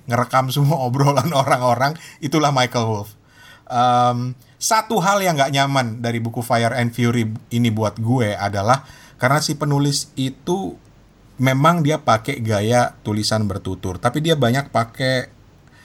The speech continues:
Tok, namanya apa ya, Tok? Kalimat majemuk ya. Jadi ketika lu menjelaskan satu kalimat, koma, terus,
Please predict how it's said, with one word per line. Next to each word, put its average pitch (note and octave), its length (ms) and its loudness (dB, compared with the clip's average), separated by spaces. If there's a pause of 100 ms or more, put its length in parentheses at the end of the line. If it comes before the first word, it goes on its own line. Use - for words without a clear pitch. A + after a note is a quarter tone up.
(300)
Tok, - 240 2
namanya D3 400 2
apa F3 220 0
ya, A#2 100 2
Tok? G2+ 220 -4 (260)
Kalimat D3 340 0
majemuk D#3 600 -2
ya. F2+ 200 -6 (320)
Jadi D#3+ 220 -2
ketika D3 320 -4
lu C#3 100 2
menjelaskan C3+ 640 0 (280)
satu B2+ 280 -4
kalimat, C3+ 800 2
koma, B2+ 760 2 (480)
terus, C3 480 0